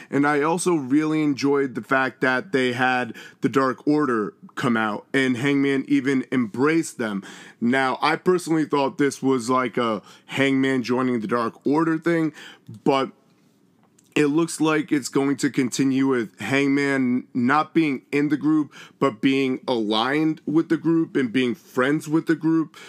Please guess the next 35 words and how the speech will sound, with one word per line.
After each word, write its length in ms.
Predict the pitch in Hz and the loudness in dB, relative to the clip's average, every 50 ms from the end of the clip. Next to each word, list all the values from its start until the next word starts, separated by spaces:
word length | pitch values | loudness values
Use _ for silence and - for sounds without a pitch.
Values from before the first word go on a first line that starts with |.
| - - - | -20 -20 -12
So 560 | - - - - 135 131 127 131 127 127 - - | -8 -6 -2 0 2 2 2 2 0 -2 -4 -4
we 220 | - 131 139 139 | -2 0 2 2
might 320 | 131 131 131 135 135 131 - | 2 2 2 2 0 0 0
get 320 | 147 139 131 127 117 - | 0 0 0 0 0 0
maybe, 640 | 123 123 127 131 131 123 120 127 127 123 120 117 - - | 0 0 2 2 0 0 0 0 2 2 0 0 -2 -2
you 140 | 127 131 | -2 0
know, 280 | 123 120 117 117 - - - _ - | 0 2 0 0 -2 -4 -8 _ -10
support 760 | - - - 143 131 - - - 131 131 139 139 135 131 - - - _ _ | -8 -2 0 0 0 -2 -2 -2 0 2 2 2 0 -2 -4 -8 -18 _ _
for 380 | - - 135 135 127 123 110 - - _ _ _ _ _ _ _ _ | -6 -2 0 2 2 0 -2 -6 -12 _ _ _ _ _ _ _ _
both 420 | 147 127 104 - 139 135 135 117 - | -10 -4 0 2 2 2 0 -2 -6
sides, 600 | - - 135 131 131 135 139 143 143 127 - - - - - - - _ _ _ | -4 -2 0 0 2 0 0 -2 -4 -4 -8 -14 -16 -16 -18 -18 -20 _ _ _
but 220 | - 147 143 120 | 0 0 0 0
Hangman 480 | 113 147 143 143 139 143 143 143 143 143 | 0 -2 -2 0 0 0 0 0 0 0
is 160 | 139 123 117 | -2 -2 -2
not 340 | 135 147 160 170 170 - - | -2 0 0 0 -2 -2 -4
officially 760 | 143 123 - - 143 139 - - 139 131 131 127 123 117 - - | -8 -6 -2 0 0 0 0 -2 -2 0 0 0 0 -2 0 0
a 100 | 131 123 | 0 2
member 540 | 120 120 120 120 113 101 117 117 113 104 - - - - - _ _ | 2 2 0 0 0 0 -2 -2 -2 -4 -6 -12 -20 -20 -20 _ _
of 300 | 127 127 120 117 110 107 | -2 -2 0 -2 -4 -4
the 100 | 127 123 | -2 -4
Dark 500 | 113 101 120 117 113 113 110 - - _ | -2 0 0 0 0 -2 -4 -6 -6 _
Order. 400 | - 135 135 131 113 78 62 60 - - - - - - - - | 0 0 2 0 0 -2 -6 -10 -14 -16 -20 -20 -20 -16 -10 -4
Now, 340 | - 120 120 127 127 123 120 | -2 0 2 2 2 0 0
I'm 160 | 117 117 120 | 0 0 2
not 260 | 135 151 160 165 - | 2 2 0 0 0
gonna 200 | 170 160 151 139 | -2 0 0 2
lie, 360 | 143 147 151 156 151 147 131 - | 2 2 0 0 0 -2 -4 -4
a 80 | - 123 | -2 -2
lot 300 | 113 107 131 143 156 156 | 0 2 2 2 0 0
of 100 | 151 - | -2 -2
people 360 | 160 170 170 - 156 156 160 | -2 -2 0 0 0 0 2
have 140 | 151 147 131 | 0 0 0
been 180 | 147 139 123 | -2 -2 -2
saying 680 | 107 - - - 147 143 143 143 143 147 143 131 120 110 | -2 -2 -2 0 0 0 0 0 0 0 0 -2 -2 -2
that 380 | 135 127 127 123 117 - - | 0 0 0 0 -2 -4 -8